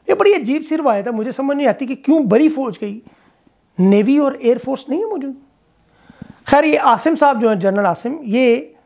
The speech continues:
इनके बाद लेफ-, लेफ्टिनेंट जनरल साहिर शमशाद और उनसे लेकर जनरल चिराग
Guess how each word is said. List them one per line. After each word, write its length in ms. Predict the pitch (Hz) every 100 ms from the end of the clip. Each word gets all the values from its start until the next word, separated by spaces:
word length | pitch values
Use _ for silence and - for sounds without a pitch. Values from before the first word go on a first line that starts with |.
| _ 294
इनके 220 | 302 311
बाद 240 | 269 247
लेफ-, 220 | 220 -
लेफ्टिनेंट 340 | 247 208 254 202
जनरल 160 | 196
साहिर 300 | 208 - 196
शमशाद 460 | 208 233 - 208 208 _ _ _ _ _ _ _ -
और 200 | 208 214
उनसे 320 | 226 269 269
लेकर 260 | 233 220 233
जनरल 280 | 180 196 208
चिराग 380 | 208 175 170